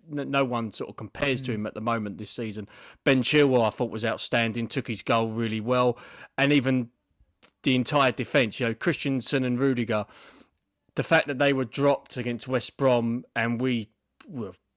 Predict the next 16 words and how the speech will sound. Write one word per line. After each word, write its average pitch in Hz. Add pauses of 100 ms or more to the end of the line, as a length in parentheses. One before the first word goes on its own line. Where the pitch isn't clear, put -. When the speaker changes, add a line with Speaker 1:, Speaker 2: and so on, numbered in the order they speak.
(120)
Speaker 1:
diabolical 123 (380)
on, 113
on 107
Saturday, 110 (160)
Speaker 2:
Yeah. 110
Speaker 1:
they've 123
come 135
in, 110 (300)
we 127
keep 127
a 123
clean 127
sheet, 135
and 127
I 127
think 139